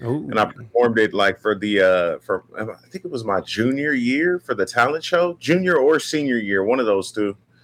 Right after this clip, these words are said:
Speaker 2: And I performed it for the talent show. It was on my MySpace page. I had a music MySpace, and that was, like, that was, like, all the chicks' favorite song, you know?
Speaker 1: <laughs>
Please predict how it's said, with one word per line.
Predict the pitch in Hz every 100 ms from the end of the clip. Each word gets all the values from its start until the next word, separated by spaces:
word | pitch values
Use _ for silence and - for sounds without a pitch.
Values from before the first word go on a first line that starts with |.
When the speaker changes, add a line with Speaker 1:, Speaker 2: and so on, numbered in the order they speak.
| _ _ _ _
Speaker 2:
And | -
I | 107
performed | 113 127 127 120
it | 113
for | 113
the | 95
talent | 117 127 123
show. | - 104 95
It | 92 127
was | 131 131
on | 113
my | 90
MySpace | 90 110 107 - 117 107 -
page. | 117 110 107 110
I | 107
had | 92
a |
music | 87 104 104 110
MySpace, | 110 110 104 - 113 104 104 - - - - - _
and | 95
that | 120
was, | 120 117
like, | 110 98
that | 110
was, | 120 113
like, | 107
all | 101 110
the | 110
chicks' | - 120 -
favorite | 113 120 113
song, | - 127 120 95 90
you |
know? | 101 120
Speaker 1:
<laughs> | 127